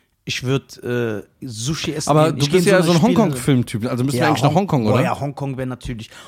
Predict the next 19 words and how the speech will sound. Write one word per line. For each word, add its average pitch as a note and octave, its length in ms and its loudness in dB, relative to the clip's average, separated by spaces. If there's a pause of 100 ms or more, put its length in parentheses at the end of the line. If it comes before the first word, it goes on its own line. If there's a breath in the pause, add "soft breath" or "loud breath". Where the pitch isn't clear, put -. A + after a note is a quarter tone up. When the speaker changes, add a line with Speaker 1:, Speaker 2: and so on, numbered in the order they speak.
(120)
Speaker 1:
Hongkong D#4 360 4
ist - 80 2
natürlich C4+ 280 0
nicht B3+ 160 -2
mehr B3+ 100 -2
das A3 160 -2
Hongkong, A#3 320 0
mit G3 120 -4
dem F3+ 100 0
ich - 100 -4
aufgewachsen A2+ 540 -4
bin, F#2+ 140 -2
ja? C#3+ 240 -2 (260 loud breath)
Hongkong F#3 260 0
ist F3+ 120 -2
ja E3 60 2
neunzehnhundertsiebenundneunzig D3+ 1000 0
an C3+ 80 -2
die, B2 160 -6